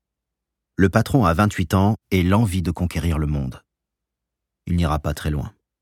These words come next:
Il n'a pas les moyens de ses ambitions. En dehors de deux, il y a le stagiaire, Jérôme Antonin, fils à papa incompétent et fainéant. Non, ce job ne lui manquera pas.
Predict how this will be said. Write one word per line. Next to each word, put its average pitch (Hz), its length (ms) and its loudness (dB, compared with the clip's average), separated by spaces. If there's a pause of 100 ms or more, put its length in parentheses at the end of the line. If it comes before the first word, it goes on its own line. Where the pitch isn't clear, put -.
(500)
Il 82 200 -2
n'a 78 120 0
pas 87 180 2
les 82 120 0
moyens 80 400 0
de 71 80 -6
ses 76 220 -4
ambitions. 71 440 -6 (1160)
En 101 120 4
dehors 143 320 0
de 110 120 0
deux, 104 320 -4 (380)
il 98 100 0
y 135 80 2
a 151 40 2
le 131 100 2
stagiaire, 85 720 0
Jérôme 85 320 0
Antonin, 78 480 -4 (300)
fils - 320 -8
à 82 60 0
papa 82 500 0
incompétent 80 680 -2
et 80 40 -2
fainéant. 76 500 -4 (1040)
Non, 92 240 2
ce 123 260 0
job 98 240 2
ne 90 80 2
lui 87 160 0
manquera 82 300 -2
pas. 76 220 -10